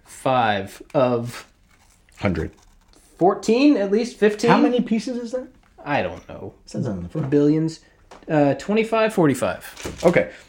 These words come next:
Speaker 2: So for my
Speaker 1: <laughs>
Speaker 2: birthday, you got me the Lego Land Rover, which was
Speaker 1: Yes.
Speaker 2: awesome. And it has just about that many pieces.
Speaker 1: Yeah.
Speaker 2: And so that was the one thing that I, like, I didn't wanna put it together. I'm like,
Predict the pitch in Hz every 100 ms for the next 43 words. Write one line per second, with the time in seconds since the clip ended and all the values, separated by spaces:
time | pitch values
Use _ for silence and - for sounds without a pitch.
0 | - - 170 196 196 185 170 165 196 151
1 | 117 113 110 - 117 139 170 143 135 131
2 | 127 117 107 117 110 107 104 - - 123
3 | 131 123 127 123 123 104 117 127 135 120
4 | 95 85 85 - _ _ _ _ - 131
5 | 123 - - - 147 - 95 95 - 131
6 | 123 139 127 135 - 113 113 113 101 104
7 | 98 - 101 - - - _ _ _ 98
8 | - - _ - _ 117 135 120 123 127
9 | 120 127 117 123 117 123 110 98 - -
10 | - - - 110 110 107 104 98 - -
11 | - - - - _ _ - - 127 117
12 | 127 120 117 101 120 104 110 101 117 135
13 | - 113 101 98 98